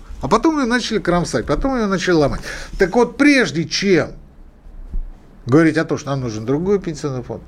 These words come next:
нам надо установить минимальный размер пенсии, там ещё что-то такое, да давайте по структуре поговорим. Ну почему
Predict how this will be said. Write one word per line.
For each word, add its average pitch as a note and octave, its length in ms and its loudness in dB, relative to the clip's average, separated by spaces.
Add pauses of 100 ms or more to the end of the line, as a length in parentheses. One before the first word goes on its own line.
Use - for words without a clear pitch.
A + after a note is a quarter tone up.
нам C3+ 260 0
надо B2 180 0
установить A2 500 -2
минимальный A2+ 480 -4
размер G2 420 -6
пенсии, D#3+ 440 -4
там F#2+ 200 -8
ещё E3 300 -2
что-то - 240 -8
такое, G#2 260 -6 (380)
да G2 160 -2
давайте D3 400 4
по - 120 -14
структуре - 500 -6
поговорим. G2 560 -8 (800)
Ну G#2 140 -2
почему F3+ 560 2